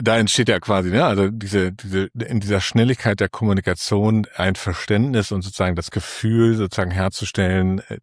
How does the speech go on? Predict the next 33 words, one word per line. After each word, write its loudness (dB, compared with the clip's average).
der, -16
okay, -4
da 0
ist -4
jemand, 0
der, 0
der -10
versteht -4
mich, 0
äh, -6
der, -4
ähm, -4
der -8
kann -4
nachvollziehen, -2
ähm, -6
was, -8
was -8
ich -6
sozusagen -2
irgendwie -2
eigentlich -4
vorhabe. 0
Und, -8
ähm, -4
ich -18
glaube, 2
das 0
macht -2
sozusagen -2
dann -2
die, -6
den, -12